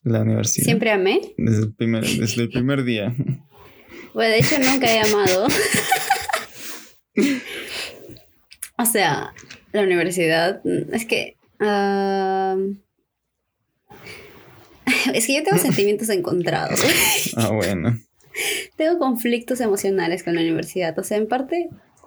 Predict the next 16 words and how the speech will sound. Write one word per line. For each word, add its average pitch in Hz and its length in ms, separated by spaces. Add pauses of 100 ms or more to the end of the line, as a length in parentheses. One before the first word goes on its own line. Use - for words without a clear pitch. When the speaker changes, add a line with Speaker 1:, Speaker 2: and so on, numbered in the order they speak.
(180)
Speaker 2:
al 185 160
inicio, 226 600 (1600)
me 392 200
negué. 131 400
Speaker 1:
Claro, - 160
no 131 80
Speaker 2:
O - 20
sea, - 140
yo - 60
no - 20
Speaker 1:
querías - 180
Speaker 2:
quería - 140
Speaker 1:
tú. 135 80
Speaker 2:
estudiar - 280
en - 120
primeras. - 640